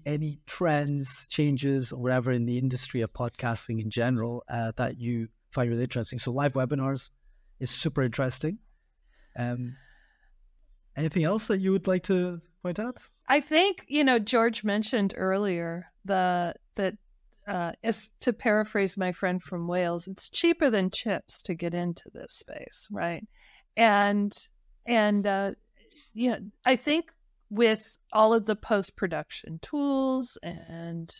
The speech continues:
Speaker 2: recording technology and that, there's a lot more assistance to people available if they can, uh, figure out how to use it. Um, and it allows them to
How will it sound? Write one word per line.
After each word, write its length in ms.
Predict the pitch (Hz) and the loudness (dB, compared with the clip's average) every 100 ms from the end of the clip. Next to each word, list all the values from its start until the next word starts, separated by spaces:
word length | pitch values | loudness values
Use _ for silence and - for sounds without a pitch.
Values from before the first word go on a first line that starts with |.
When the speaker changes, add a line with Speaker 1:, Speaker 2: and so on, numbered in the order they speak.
| - - | -16 -10
Speaker 2:
recording 760 | 190 - - 254 247 240 226 | -10 -6 2 4 4 4 4
technology 1040 | 214 226 202 214 196 196 190 185 185 180 175 | 2 -4 -4 -2 2 2 0 -2 -2 0 0
and 160 | 175 | -2
that, 340 | 175 175 180 - - | -2 0 -2 -6 -16
there's 340 | 202 226 214 220 | -2 0 2 2
a 60 | |
lot 260 | 196 208 196 | 2 2 2
more 180 | 220 175 | 0 0
assistance 1160 | 185 - - 202 - 247 254 247 - - - - | -2 -2 -2 -2 0 0 2 0 -6 -10 -10 -8
to 120 | - | -6
people 520 | 214 254 247 262 262 262 _ _ _ _ - _ | -2 -2 -4 -6 -8 -10 _ _ _ _ -20 _
available 800 | - 196 202 202 226 214 233 226 202 | -2 2 4 6 6 4 2 2 -2
if 180 | 196 | -6
they 200 | - 190 | 0 0
can, 460 | 185 - 175 175 175 - _ _ - | 0 -4 -2 -4 -6 -14 _ _ -10
uh, 260 | 180 170 165 _ | -8 -10 -12 _
figure 280 | - 240 202 | 2 4 4
out 100 | 196 | 4
how 100 | 202 | 2
to 80 | 175 | 2
use 260 | 175 185 - | 0 -2 -6
it. 140 | 202 - _ _ _ - _ 196 | -10 -14 _ _ _ -20 _ 2
Um, 320 | 196 190 196 _ _ _ _ | 4 4 0 _ _ _ _
and 360 | 240 226 220 214 - | 4 6 6 2 0
it 200 | 240 214 _ | 0 -2 _
allows 600 | 233 214 214 214 233 233 | -2 2 4 4 4 2
them 240 | - 196 190 | 0 0 0
to 640 | - 208 185 185 180 180 | -2 -2 0 0 -2 -4